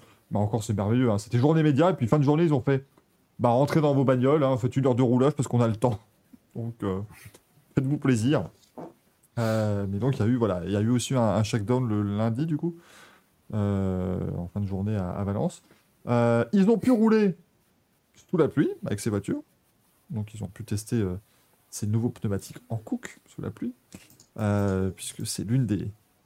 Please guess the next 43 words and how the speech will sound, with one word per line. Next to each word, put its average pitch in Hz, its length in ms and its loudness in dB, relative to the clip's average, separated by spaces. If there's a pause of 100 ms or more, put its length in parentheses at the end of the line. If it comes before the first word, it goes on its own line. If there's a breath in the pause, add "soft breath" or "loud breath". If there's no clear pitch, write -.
(120)
grandes 104 360 -6 (360)
avancées 127 400 0
de 180 40 -8
cette 123 140 -6
saison 113 280 -8
de 117 60 -10
Formule 131 320 -4
E. 254 80 -6 (140)
Il 117 120 0
y 117 60 4
a 123 40 4
des 120 100 2
nouveaux 117 220 -2
pneus. 208 260 -6 (320 soft breath)
On 110 80 -2
rappelle 117 220 2
que - 60 -2
les 127 60 4
voitures 113 240 0
sont 107 200 -4 (220)
toutes 107 180 -8
nouvelles, 135 320 0
qu'elles 104 140 0
développent 104 380 0
beaucoup 156 380 0
plus 143 200 2
de 120 60 0
puissance 120 380 -4
que 107 100 -6
les 101 100 -2
Gen 123 220 -2
deux, 190 160 -2 (580 loud breath)
euh, 92 540 2
puisqu'elles 92 420 -4
ont 101 60 2
maintenant 101 280 0
un 107 40 2
moteur 101 280 0
à 95 60 0
l'arrière 101 300 0
toujours 98 260 -8
qui - 100 -20
propulse - 440 -12